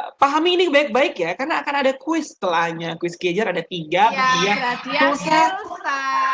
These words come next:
Speaker 1: masing-masing
Speaker 2: Bagi
Speaker 1: dua puluh lima ribu per
Speaker 2: tiga
Speaker 1: soal.
Speaker 2: orang.
Speaker 1: Iya,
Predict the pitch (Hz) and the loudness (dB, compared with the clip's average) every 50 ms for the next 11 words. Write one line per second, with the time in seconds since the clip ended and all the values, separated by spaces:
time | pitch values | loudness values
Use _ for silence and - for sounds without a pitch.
0 | - - 208 208 247 233 240 247 254 285 285 262 233 233 233 254 247 233 247 247 | 0 0 0 2 2 2 2 2 0 0 2 2 2 2 2 0 0 2 2 2
1 | 254 262 302 302 294 269 269 - 285 - 269 285 262 226 190 269 269 262 254 240 | 2 0 -2 -2 0 0 0 2 2 4 4 4 2 2 0 -4 -6 -6 -6 -6
2 | 233 220 214 208 208 - - - - - 165 151 143 | -6 -6 -8 -8 -10 -14 -16 -16 -12 -10 -8 -6 -6